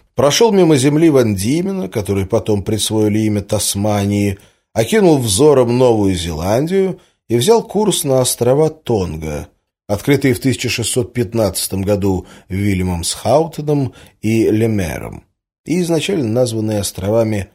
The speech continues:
Кокосовым и Предателей, а затем проследовал на север и обнаружил по пути архипелаг, состоящий из островов с песчаными пляжами. Он зарегистрировал новооткрытую группу островов на координатах семнадцать,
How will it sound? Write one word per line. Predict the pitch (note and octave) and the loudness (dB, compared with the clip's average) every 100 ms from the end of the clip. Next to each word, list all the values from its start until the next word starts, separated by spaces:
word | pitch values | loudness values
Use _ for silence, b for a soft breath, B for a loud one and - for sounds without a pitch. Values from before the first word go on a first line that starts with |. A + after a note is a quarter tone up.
| _ | _
Кокосовым | - F#2+ - D#3 C#3+ - B2 A#2+ F#2+ - - | -12 -12 -4 -4 -2 -2 -2 -2 -4 -12 -10
и | |
Предателей, | A#2+ - G2 G#2+ F2+ - - - C2 B1 _ B B B | -10 -4 -4 -4 -6 -8 -10 -16 -16 -18 _ B B B
а | G2 | -6
затем | A#2+ C3+ A3 A3 B B - | -6 -2 -4 -4 B B -4
проследовал | B2 A#2+ C#3+ C#3 B2 A#2 | -2 0 0 0 0 0
на | A2+ A2+ | -2 -4
север | - E3+ D#3+ | -2 -2 0
и | A#2 | 0
обнаружил | G2 G2+ A2+ C3 A2+ | 0 -2 0 0 -2
по | - | -6
пути | G2+ A2+ - | -6 -6 -2
архипелаг, | A#2 G2 G#2 A2 B2+ F#3+ - | -4 -4 -8 -6 -6 -6 -8
состоящий | A2 - A#2+ A#2 - | -8 -4 -4 -4 -6
из | G#2+ | -8
островов | G#2 - G2+ G#2 C#3 C#3 | -8 -8 -6 -4 -4 -6
с | - | -8
песчаными | G2+ - - F2+ F2 G#2+ | -8 -8 -6 -6 -6 -6
пляжами. | G#2 F2 G1+ - - - _ _ _ _ _ | -8 -12 -12 -14 -16 -18 _ _ _ _ _
Он | - A3 | -4 2
зарегистрировал | F#3 D#3+ C#3+ - E3+ F3 D#3 D3 B B _ | 4 4 2 2 4 6 6 4 B B _
новооткрытую | A#2+ B2+ C3 B2 C3+ C3+ C3 A#2+ | 0 4 4 2 0 0 2 0
группу | G#2+ B2 G2+ - A2 | 0 -2 -2 -2 -2
островов | G#2 - A2 B2 F3+ F3+ | 0 -4 -2 0 -2 -4
на | B2+ | -8
координатах | A#2 C3 G#2+ A2+ B2 A2 G#2+ - | -2 -2 -2 -2 -2 -2 -6 -6
семнадцать, | - F#2 G#2+ E3+ G3+ - E3 - | -8 -6 -6 -6 -8 -10 -10 -12